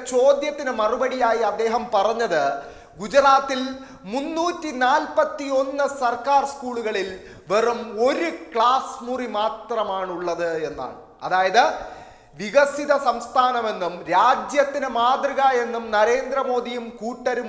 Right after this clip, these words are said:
ഉയർത്തിക്കാണിച്ച ഗുജറാത്തിൻ്റെ അവസ്ഥ എന്ന് പറയുന്നത്, മുന്നൂറ്റി നാൽപത്തിയൊന്ന് സർക്കാർ സ്കൂളുകളിൽ വെറും ഒരു ക്ലാസ് മുറി മാത്രമേ ഉള്ളൂ എന്നതാണ്. അതായത്, ഗുജറാത്തിലെ വിദ്യാഭ്യാസ മേഖല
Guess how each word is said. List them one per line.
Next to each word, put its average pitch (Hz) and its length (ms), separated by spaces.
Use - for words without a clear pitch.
ഉയർത്തിക്കാണിച്ച 240 800
ഗുജറാത്തിൻ്റെ 214 800
അവസ്ഥ 254 340
എന്ന് 233 180
പറയുന്നത്, 180 520
മുന്നൂറ്റി 311 680
നാൽപത്തിയൊന്ന് 277 880
സർക്കാർ 233 420
സ്കൂളുകളിൽ 220 600
വെറും 240 300
ഒരു 285 180
ക്ലാസ് 247 380
മുറി 247 180
മാത്രമേ 240 800
ഉള്ളൂ 220 380
എന്നതാണ്. 160 400
അതായത്, 226 360
ഗുജറാത്തിലെ 277 600
വിദ്യാഭ്യാസ 285 600
മേഖല 226 280